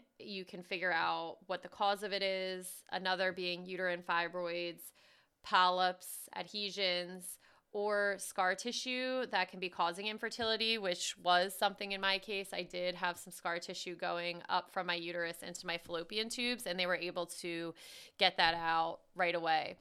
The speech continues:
I remember being in the room, and the nurses and, and physician, they were all so nice, and they were asking me, you know, what I did. I said, "Oh, I'm a health and phys ed teacher," and they were so excited that I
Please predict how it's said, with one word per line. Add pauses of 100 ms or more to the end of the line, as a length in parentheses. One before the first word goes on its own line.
(120)
I
remember
being
in
the
room,
and (220)
the
nurses
and, (200)
and
physician,
they
were (180)
all
so
nice,
and
they
were
asking
me,
you
know,
what
I
did.
I
said,
"Oh,
I'm
a
health
and
phys
ed
teacher,"
and
they
were
so
excited (400)
that
I